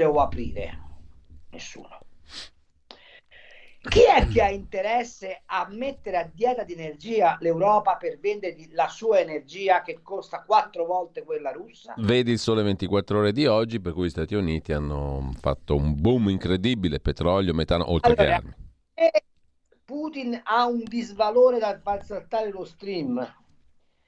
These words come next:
Speaker 1: e gli americani hanno un valore dal farlo saltare,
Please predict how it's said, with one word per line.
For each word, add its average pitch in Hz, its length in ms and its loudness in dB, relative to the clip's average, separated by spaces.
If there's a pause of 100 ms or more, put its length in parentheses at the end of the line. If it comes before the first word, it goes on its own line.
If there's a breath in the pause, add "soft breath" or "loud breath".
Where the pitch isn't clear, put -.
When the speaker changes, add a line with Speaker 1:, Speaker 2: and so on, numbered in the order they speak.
(760)
Speaker 1:
e 233 160 8
gli 233 80 6
americani 247 680 0
hanno 226 220 -4
un 208 180 -12
valore 220 800 2 (340)
dal 165 300 -4
farlo 196 340 -4
saltare, 139 840 -12